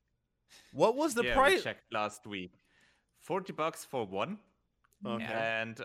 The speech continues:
Speaker 2: uh, two hundred for the pack with all
Speaker 3: Yeah.
Speaker 2: four.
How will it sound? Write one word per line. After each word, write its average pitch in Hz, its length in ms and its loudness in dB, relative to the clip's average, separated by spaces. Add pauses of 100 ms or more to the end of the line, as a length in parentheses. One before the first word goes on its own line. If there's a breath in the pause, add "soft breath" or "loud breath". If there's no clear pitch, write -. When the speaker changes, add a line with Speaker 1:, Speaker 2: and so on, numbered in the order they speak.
Speaker 2:
uh, 113 240 0 (100)
two 143 180 -4
hundred 120 480 -4
for 113 200 -8
the 98 240 -10
pack 95 480 -8 (200)
with 101 200 -12
all 104 180 -6
Speaker 3:
Yeah. 90 80 -10
Speaker 2:
four. - 400 -16